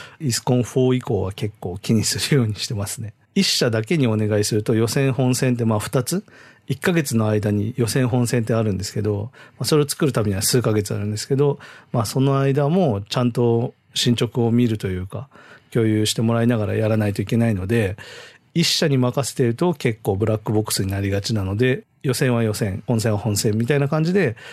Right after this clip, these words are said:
別々にすることで、こうお互い緊張感を持ってやるというか、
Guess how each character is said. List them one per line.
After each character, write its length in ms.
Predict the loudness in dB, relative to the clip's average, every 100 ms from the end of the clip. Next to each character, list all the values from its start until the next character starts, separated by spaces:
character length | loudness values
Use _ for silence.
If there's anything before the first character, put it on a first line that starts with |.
| -10 -2
別 200 | 0 0
々 160 | 2
に 80 | 2
す 100 | 2
る 80 | 0
こ 100 | 0
と 100 | 2
で、 240 | 2 0 -6 -2
こ 140 | 0
う 40 | 0
お 40 |
互 300 | 0 0 0
い 20 |
緊 260 | 0 0 0
張 240 | 2 2
感 160 | 2 0
を 60 | 0
持 140 | -4
っ 60 | 0
て 120 | 2
や 100 | 2
る 80 | 0
と 120 | 0
い 80 | -2
う 60 |
か、 300 | -2 -4 -6